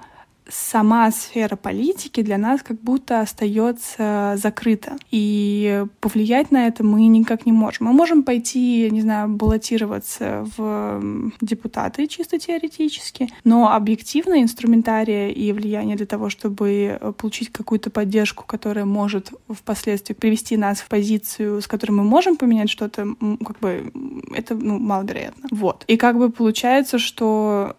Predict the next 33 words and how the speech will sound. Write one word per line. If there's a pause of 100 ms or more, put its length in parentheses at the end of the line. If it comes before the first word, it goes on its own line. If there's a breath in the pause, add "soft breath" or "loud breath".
несмотря
на
то,
что
мы,
и-,
есть
какой-то
объект (100)
исследования,
объект,
э, (120)
изучения,
на
который
мы
потратили
огромное
количество
времени,
мы
остаемся
очень
оторванные
от
этого
объекта. (180)
И
со
всеми
социальными
науками
так.